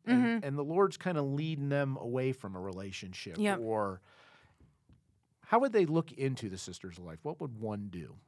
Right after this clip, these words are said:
Speaker 2: Sure. I mean, um, every vocation begins in prayer.
Speaker 1: Right.
Speaker 2: And it's the initiation of God the Father,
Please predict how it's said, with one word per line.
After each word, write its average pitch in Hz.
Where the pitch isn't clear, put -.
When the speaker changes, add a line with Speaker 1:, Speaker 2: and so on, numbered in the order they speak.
Speaker 2:
Sure. 185
I 180
mean, 180
um, 165
every 202
vocation 160
begins 143
in 139
prayer. 127
Speaker 1:
Right. 98
Speaker 2:
And 165
it's 151
the 165
initiation 156
of 147
God 135
the 139
Father, 139